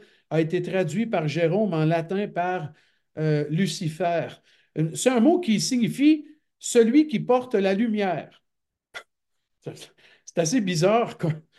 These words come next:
comme titre ou nom pour Satan parce qu'il porte plutôt les ténèbres. Mais voilà, il est menteur. Alors, il prétend porter la lumière. Il est l'astre brillant d'Ésaïe quatorze, douze.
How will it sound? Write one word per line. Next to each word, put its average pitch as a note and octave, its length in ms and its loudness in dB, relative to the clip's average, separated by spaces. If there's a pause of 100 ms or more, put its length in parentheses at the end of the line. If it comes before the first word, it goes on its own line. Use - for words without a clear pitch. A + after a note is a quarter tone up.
(360)
comme F#3 260 2
titre B3 480 -2
ou F#3+ 140 2
nom G3 280 2
pour F3 220 -4
Satan G#3+ 580 -2
parce E3+ 220 -4
qu'il E3 300 -4
porte G3 340 -4 (400)
plutôt F#3+ 340 0
les D#3+ 200 4
ténèbres. E3 460 0 (680)
Mais F3+ 220 4
voilà, A3+ 320 4
il D#3+ 140 4
est F3+ 60 4
menteur. G#3+ 640 0
Alors, D#3+ 280 0
il D#3+ 140 2
prétend G#3 380 -4
porter G3+ 320 0
la F3+ 160 2
lumière. D#3+ 500 0
Il D#3+ 140 2
est D#3+ 80 4
l'astre F#3+ 480 0
brillant F3 500 2 (320)
d'Ésaïe F3+ 460 2
quatorze, E3+ 440 -2
douze. C#3+ 480 -2